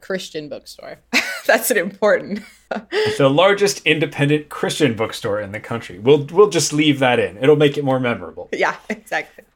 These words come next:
Speaker 2: So since, since Carmen now has finished two novels, I thought that this would be a good opportunity to interview her about, uh, the genre of romance generally. Um, you know, and if you're like me, I've never read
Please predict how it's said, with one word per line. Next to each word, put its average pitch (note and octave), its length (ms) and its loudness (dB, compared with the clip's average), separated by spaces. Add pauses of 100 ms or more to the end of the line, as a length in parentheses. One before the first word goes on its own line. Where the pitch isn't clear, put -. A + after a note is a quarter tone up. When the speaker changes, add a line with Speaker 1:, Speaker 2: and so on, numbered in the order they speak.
(420)
Speaker 2:
So E3 360 4
since, F#3+ 340 -4
since - 380 -8
Carmen D3+ 400 -2
now C3+ 220 -2
has A#2+ 220 -8
finished - 580 -6 (100)
two F3 400 -10
novels, C3 880 -2
I G#2 220 -6
thought C#3 520 -2
that A#2 360 -4
this C3+ 320 -4
would C3+ 120 -2
be A#2+ 140 -4
a A#2 40 -4
good B2 160 -4
opportunity A2+ 680 -6
to - 180 -20
interview B2 440 -6
her A2 280 -6
about, G#2 640 -8 (480)
uh, G#2 220 -8 (160)
the A2+ 160 -8
genre C#3 520 0
of A2+ 240 -8
romance A#2 560 -6
generally. G#2 680 -10 (560)
Um, G2+ 320 -10
you A#2+ 100 -6
know, A#2 140 -2
and A#2 100 -4
if A2 140 -8
you're F3+ 300 0
like C#3 300 -2
me, A2+ 240 -6
I've G#2 120 -6
never A#2 280 -4
read G2+ 400 -4